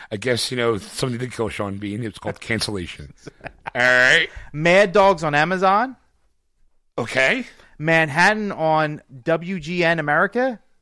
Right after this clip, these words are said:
Speaker 1: Whew, all right.
Speaker 2: <laughs> Yes, that's,
Speaker 1: Never heard
Speaker 2: that's
Speaker 1: any of the, so
Speaker 2: deep,
Speaker 1: far,
Speaker 2: deep cable.
Speaker 1: so far, you're hitting some I know only by name only. Go ahead.
Speaker 2: Yes. Uh, Proof on T N T.
Speaker 1: Okay.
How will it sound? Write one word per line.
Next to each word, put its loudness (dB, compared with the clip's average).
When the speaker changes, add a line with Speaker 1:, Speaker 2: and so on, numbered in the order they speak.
Speaker 1:
Whew, -2
all 4
right. 2
Speaker 2:
<laughs> -6
Yes, 0
that's, -8
Speaker 1:
Never 6
heard 6
Speaker 2:
that's 8
Speaker 1:
any 4
of -2
the, -4
so 6
Speaker 2:
deep, 2
Speaker 1:
far, 4
Speaker 2:
deep 6
cable. 6
Speaker 1:
so 6
far, 4
you're 4
hitting 0
some 2
I 6
know 4
only 2
by 2
name -2
only. -2
Go -2
ahead. 4
Speaker 2:
Yes. -20
Uh, 6
Proof 0
on -2
T -4
N -2
T. -2
Speaker 1:
Okay. 2